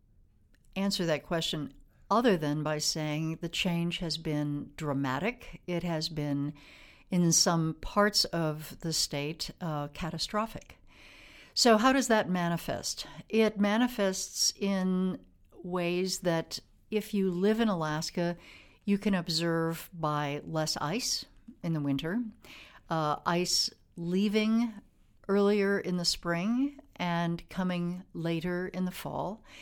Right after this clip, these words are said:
It can be witnessed by the thawing permafrost. Permafrost is a f-, permanently frozen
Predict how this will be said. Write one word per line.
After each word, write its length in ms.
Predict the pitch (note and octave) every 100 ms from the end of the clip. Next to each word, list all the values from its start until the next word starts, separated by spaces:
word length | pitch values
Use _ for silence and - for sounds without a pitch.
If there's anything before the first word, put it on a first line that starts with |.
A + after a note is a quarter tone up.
| - - - -
It 160 | G3+
can 260 | G3+ G#3+ F#3+
be 180 | F#3+ F#3
witnessed 640 | F#3+ G3 G3+ G3+ - - - - -
by 320 | F3 E3+ E3+ E3+
the 100 | D#3+
thawing 640 | - - E3+ F3 F#3 F#3+ F#3+
permafrost. 840 | - F3+ E3+ - C#3+ C#3 F#3+ - -
Permafrost 760 | G3+ F#3+ F3+ F3 D#3+ E3 -
is 220 | - E3
a 60 | D#3+
f-, 180 | - - _
permanently 580 | - A#3 G#3 F3+ E3+ E3+
frozen 640 | - F3 E3+ E3+ E3+